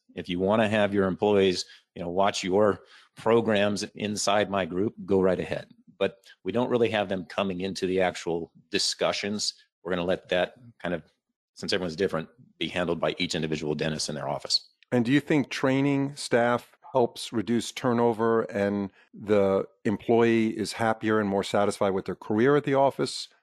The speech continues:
Speaker 2: Um, or do you think too much training is kind of burdensome to the employee and they kind of think, "I already know this, I went to school, I get how this practice works. You're kinda hitting me with training all the time."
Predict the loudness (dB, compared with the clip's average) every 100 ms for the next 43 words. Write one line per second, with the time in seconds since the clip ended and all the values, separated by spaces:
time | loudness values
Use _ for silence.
0 | _ _ -4 -2 0 2 2 2 2 0
1 | 0 -2 2 2 -2 -2 0 0 0 -4
2 | -2 0 -2 -4 _ 2 2 2 -2 -6
3 | -10 -12 _ _ -10 -8 -6 -8 -4 -2
4 | 0 -2 -4 -2 0 0 2 0 -2 _
5 | _ 0 2 4 4 6 6 4 4 2
6 | 0 -2 -4 -8 -8 -12 -4 2 4 6
7 | 4 2 -2 _ _ -6 0 0 0 -2
8 | 0 0 -2 0 -2 -2 -6 2 4 2
9 | -4 -18 -10 -6 -6 -2 0 2 0 -2
10 | -4 -4 -4 -2 0 0 -2 -4 -6 -8